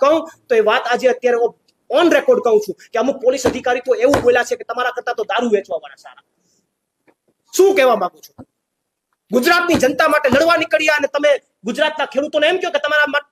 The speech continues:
તમારા કરતા તો દારૂ વેચવાવાળા સારા. આ હું એમ કહું છું કે હદ કહેવાય,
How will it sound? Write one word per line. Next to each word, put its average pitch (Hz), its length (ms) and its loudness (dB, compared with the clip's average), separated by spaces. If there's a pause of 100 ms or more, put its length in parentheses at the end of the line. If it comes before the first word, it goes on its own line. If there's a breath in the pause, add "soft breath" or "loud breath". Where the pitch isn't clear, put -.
તમારા 269 220 -2
કરતા 269 200 -8
તો 247 100 -6
દારૂ 247 220 -4
વેચવાવાળા 226 420 -4
સારા. - 260 -20 (1200)
આ 190 80 -2
હું 226 180 2
એમ 254 80 0
કહું 254 180 0
છું 240 140 -18
કે 202 120 -8 (460)
હદ 247 200 0
કહેવાય, 123 320 -12